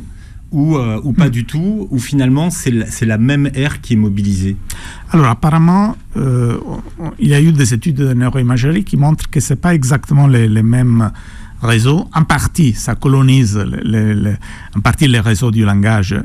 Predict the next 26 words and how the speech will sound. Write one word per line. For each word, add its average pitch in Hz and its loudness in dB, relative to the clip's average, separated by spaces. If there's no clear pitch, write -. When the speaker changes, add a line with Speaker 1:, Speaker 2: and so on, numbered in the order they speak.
Speaker 2:
euh, - -4
tant 123 0
seul, 175 4
mais, 180 4
euh, 131 -2
peut-être 156 -2
qu'il 131 0
y 139 4
a 135 0
d'autres 156 0
régions 147 2
et 247 0
peut-être 151 -2
aussi 160 2
l'autre 160 2
hémisphère, 127 0
l'hémisphère 131 0
droit 127 0
qui 117 -2
participe, - -2
euh, 110 2
euh, - -2
aux 117 -2
autres - -2
langues. 71 -2
Speaker 1:
Hmm. 92 2